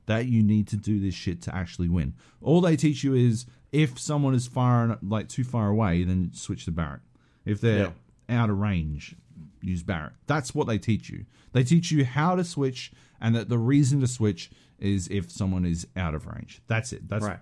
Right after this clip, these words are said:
Speaker 1: that's, it's a failure.
Speaker 2: Yeah, I, well, I think they, the way they teach you is by putting in the text. They don't necessarily give you a game scenario, and that's their problem,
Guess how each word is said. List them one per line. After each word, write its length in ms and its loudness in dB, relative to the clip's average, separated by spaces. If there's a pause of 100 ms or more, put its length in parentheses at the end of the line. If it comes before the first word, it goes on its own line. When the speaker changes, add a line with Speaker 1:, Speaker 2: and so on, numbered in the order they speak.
Speaker 1:
that's, 260 -6
it's 220 -10
a 60 -6
failure. 480 -6
Speaker 2:
Yeah, 260 0
I, 100 0
well, 200 4
I 60 4
think 240 0
they, 240 4 (160)
the 240 -2
way 180 4
they 160 4
teach 400 0
you 160 0
is 140 -2
by 140 -2
putting 340 0
in 100 -8
the 60 -10
text. 480 -8
They 100 -2
don't 220 -2
necessarily 540 -2
give 220 -4
you 120 -4
a 60 -6
game 320 -4
scenario, 440 -8
and 80 -10
that's 200 -4
their 100 -4
problem, 380 -10